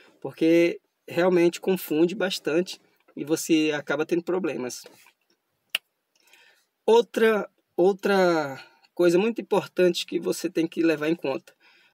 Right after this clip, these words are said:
você tem que ter um bom pacote de internet. É,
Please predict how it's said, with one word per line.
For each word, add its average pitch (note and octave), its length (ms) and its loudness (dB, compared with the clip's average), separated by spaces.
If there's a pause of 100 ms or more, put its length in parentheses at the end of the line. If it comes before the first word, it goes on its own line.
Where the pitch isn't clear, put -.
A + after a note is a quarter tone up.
você E3 220 -4
tem E3+ 160 4
que - 80 -20
ter F3 100 4
um F#3 160 4
bom E3+ 240 2
pacote F3 460 -2
de F3+ 100 -2
internet. E3+ 680 -2 (460)
É, A2+ 320 -6